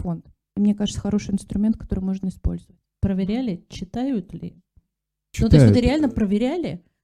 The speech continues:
Speaker 2: Потому что вот, ну, как бы, я знаю разные ситуации в некоммерческом секторе, что многие организации вкладываются в этот продукт, такой этот, э, эм, именно онбординговый кит, и это всё хорошо.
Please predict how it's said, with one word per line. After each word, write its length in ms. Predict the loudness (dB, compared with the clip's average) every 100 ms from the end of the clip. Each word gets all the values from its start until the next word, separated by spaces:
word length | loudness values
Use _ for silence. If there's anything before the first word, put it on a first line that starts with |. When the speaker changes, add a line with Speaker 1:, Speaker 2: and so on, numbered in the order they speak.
| -6
Speaker 2:
Потому 280 | -4 -2
что 160 | -4 -4
вот, 140 | -2
ну, 120 | 0 -2
как 180 | -2
бы, 280 | -4 -6 -4
я 180 | -6 -4
знаю 220 | -2 0
разные 340 | 0 -2 -4 -10
ситуации 680 | -10 -8 -8 -8 -8 -6 -4
в 100 | -4
некоммерческом 460 | -6 -8 -10 -12
секторе, 320 | -12 -12 -10 -12
что 240 | -8 -12 _ -8
многие 580 | -4 -2 -4 -6 -8 -10
организации 540 | -10 -6 -6 -6 -8 -10
вкладываются 760 | -10 -8 -8 -8 -10 -12 -14
в 40 | -14
этот 160 | -14 _
продукт, 400 | -12 -8 -10 -10
такой 280 | -16 -10 -10
этот, 220 | -12 -14
э, 160 | -12 -12 _ _
эм, 680 | -8 -6 -4 -4 -4 -6 -8
именно 280 | -4 -2 0
онбординговый 580 | 0 -2 -2 -4 -4 -6
кит, 460 | -6 -6 -6 -8
и 180 | -12 -10
это 200 | -10 -12
всё 180 | -14 -14
хорошо. 460 | -14 -16 -10 -10